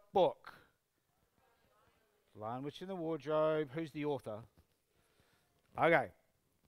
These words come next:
Next one. It was the best of times. It was the, all right. Well done. Okay, we go to a book. When was that? In the eighteen hundreds. Maybe you guys are better with eighteen hundreds books.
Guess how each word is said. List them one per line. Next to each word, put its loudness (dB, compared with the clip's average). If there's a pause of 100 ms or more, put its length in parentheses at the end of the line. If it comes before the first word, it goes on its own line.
(520)
Next 0
one. 0 (580)
It -6
was -2
the -4
best -2
of -12
times. -2
It -6
was 0
the, 4 (1700)
all -4 (240)
right. 6 (1800)
Well 2
done. 8 (840)
Okay, 2
we 2
go 8
to 4
a 0
book. 4
When -2
was -4
that? 2
In -8
the -6
eighteen 0
hundreds. -4
Maybe 0
you -4
guys 2
are -6
better -2
with -2
eighteen -4
hundreds -6
books. -14